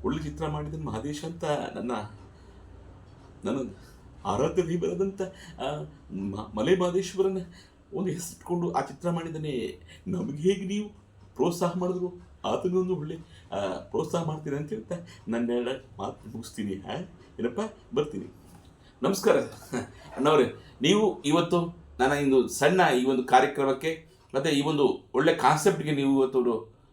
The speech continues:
ಆ, ಇಂಟರ್ವ್ಯೂ ಕೊಟ್ಟಿದ್ದೀರಾ. So, ಈ ರೀತಿಯ ಮಾತುಕತೆ ಹೀಗೆ ಮುಂದುವರಿಸ್ತೀನಿ. ಆ, ನೀವು ಹೇಳಿದಂಥ ಈ ಎರಡು ಮೂರು ಮಾತುಗಳೇ ನಮಗೆ ಒಳ್ಳೆ, ಆ, ಸ್ಫೂರ್ತಿನ ಕೊಡುತ್ತವೆ ಅಂತ ಹೇಳ್ತಾ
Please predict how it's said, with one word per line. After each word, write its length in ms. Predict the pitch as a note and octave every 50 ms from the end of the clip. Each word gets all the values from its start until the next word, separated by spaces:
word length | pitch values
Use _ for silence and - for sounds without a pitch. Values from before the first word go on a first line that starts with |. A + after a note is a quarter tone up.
| _ -
ಆ, 40 |
ಇಂಟರ್ವ್ಯೂ 300 | - A#2+ B2 B2 F3 F#3
ಕೊಟ್ಟಿದ್ದೀರಾ. 760 | F3+ D#3+ D3 C#3+ C#3+ B2+ A#2+ B2 B2 C3 - - - - - - - - - -
So, 120 | A#2+ A2+
ಈ 200 | G2+ - B2 D#3+
ರೀತಿಯ 220 | F#3 G3+ F3 F3+ D#3
ಮಾತುಕತೆ 440 | C3 C3+ C#3 C3+ - D#3 D3 C#3 C3+
ಹೀಗೆ 180 | B2+ B2+ B2+
ಮುಂದುವರಿಸ್ತೀನಿ. 760 | B2+ A#2+ A#2+ B2 C3 D#3 D3+ - - C#3 B2 C3+ C#3 C#3 - - - _ _ _ _ _ _ _ - - - - - - - - - - - - - -
ಆ, 240 | A2+ A2+ A2+ - - G#2+ - - - - - - - - - - - -
ನೀವು 260 | A#2 C3 D3 D#3+ D3+
ಹೇಳಿದಂಥ 400 | A#2+ C3+ D#3+ E3 E3+ F3 E3 E3+ F3 F3+ F3+ F3
ಈ 360 | D3 C#3+ C3+ B2+ A2 - - - - - - - - F2
ಎರಡು 280 | G#2+ A#2 B2 C3+ D3+
ಮೂರು 200 | E3 F#3 G3 G3
ಮಾತುಗಳೇ 400 | D#3+ D3+ D#3 D3+ D#3 D#3 E3 D#3+
ನಮಗೆ 260 | D3+ D3 C#3 C#3 C#3
ಒಳ್ಳೆ, 480 | C3+ A#2 A2+ B2 C3+ C3+ B2+ A#2 A2 G#2 G2+ G2+ - - - -
ಆ, 440 | - D2 F#2+ G2+ F#2+ F2 - F#2+ - -
ಸ್ಫೂರ್ತಿನ 520 | - - - - E3 G3 - F#3+ F3 D#3 -
ಕೊಡುತ್ತವೆ 340 | B2+ C3 C3 - D3 C3+ C3+
ಅಂತ 160 | B2+ A#2+ -
ಹೇಳ್ತಾ 420 | C3+ - - - - B2+ - -